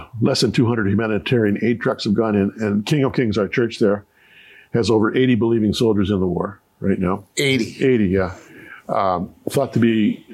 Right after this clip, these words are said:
Speaker 1: between fifteen hundred and two thousand Jewish believers who are serving the army right now, uh, in the war. Uh, that's just a very quick bullet point, uh, overview. Uh, the question is why? Why did this happen?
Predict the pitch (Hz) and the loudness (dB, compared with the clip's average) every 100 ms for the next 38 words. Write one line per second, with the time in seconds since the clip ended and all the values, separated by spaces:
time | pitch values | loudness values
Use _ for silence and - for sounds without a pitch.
0 | - 107 110 113 98 147 156 120 120 107 | 0 0 2 -2 0 0 2 2 0 0
1 | 98 - 120 123 113 113 98 90 107 - | -2 2 2 2 0 0 0 2 0 0
2 | 104 104 98 92 - 95 90 - 101 98 | 0 2 2 0 0 0 0 0 0 0
3 | 95 101 95 92 - 82 87 _ _ _ | 0 -2 -2 -4 -6 -12 -16 _ _ _
4 | _ _ - - 87 85 87 87 - - | _ _ -10 -4 -2 -2 -4 -8 -8 -4
5 | 110 92 87 90 - _ _ - - _ | 0 2 2 0 -2 _ _ -20 -20 _
6 | _ - - 101 92 90 - - - - | _ -12 -4 -2 -2 -4 -12 -20 -20 -12
7 | - 85 - 139 - 113 113 113 107 101 | -6 -2 0 0 0 0 0 0 0 0
8 | 143 - 107 113 113 113 110 101 98 - | -2 -2 -2 0 0 -2 -2 -2 -4 -12
9 | - - 95 95 - 123 117 95 92 - | -12 -4 -2 -4 -2 2 4 4 0 -4
10 | - - - - - - - _ _ _ | -18 -20 -20 -20 -20 -20 -20 _ _ _
11 | 160 147 139 - - - - - - - | -2 -2 -2 -2 -4 -4 -6 -8 -10 -14
12 | - - - - - 208 - 170 127 123 | -20 -18 -4 -2 0 -2 2 2 2 2
13 | 92 - - - _ _ - - - - | -2 -6 -14 -20 _ _ -12 -12 -12 -6
14 | - 139 151 127 - 95 - | -2 0 0 -2 -4 -8 -14